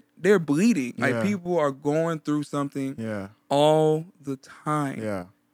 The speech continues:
Speaker 1: Every day. And it's just like, who is there to help 'em?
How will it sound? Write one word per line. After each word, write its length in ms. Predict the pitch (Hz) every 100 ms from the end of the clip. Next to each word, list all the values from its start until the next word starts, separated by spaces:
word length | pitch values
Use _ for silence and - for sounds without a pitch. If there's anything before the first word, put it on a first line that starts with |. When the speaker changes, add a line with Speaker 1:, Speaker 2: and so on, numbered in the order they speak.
| -
Speaker 1:
Every 380 | 147 160 156 143
day. 440 | 135 139 139 147 _ _ _ _ _ _ _ -
And 80 | 151
it's 160 | 156 147
just 140 | 139
like, 400 | 143 139 135 127 _ _ _ _ _ _ _ _ _ _ _ _ _ -
who 160 | 156 170
is 60 | 151
there 140 | 156
to 80 | 139
help 240 | 147 151
'em? 160 | 110